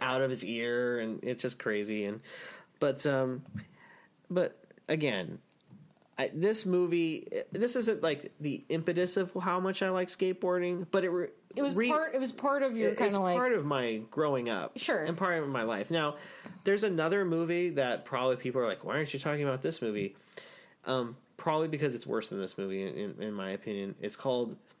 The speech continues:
Speaker 1: it stars Christian Slater, and it has skateboarding. It's called
Speaker 2: Gleaming the
Speaker 1: Gleaming,
Speaker 2: Cube?
Speaker 1: which means nothing, which has no meaning
Speaker 2: I never
Speaker 1: in
Speaker 2: saw it.
Speaker 1: skateboarding. It was, it's so bad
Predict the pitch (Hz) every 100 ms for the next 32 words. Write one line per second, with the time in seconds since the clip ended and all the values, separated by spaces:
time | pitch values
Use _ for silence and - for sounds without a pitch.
0 | - - - 131 131 - 127 120 - -
1 | 139 135 127 117 113 120 139 160 - -
2 | 120 123 131 - 135 135 147 143 151 180
3 | 226 233 240 240 240 233 214 - 240 240
4 | 254 302 339 320 - 175 - - 147 165
5 | 180 160 135 123 131 98 104 113 _ _
6 | - 147 151 160 147 156 175 180 151 156
7 | 147 254 233 220 214 196 185 120 117 131
8 | 135 - - - _ _ _ - - -
9 | - - - - 180 180 175 - - 175
10 | - - 196 220 165 151 147 147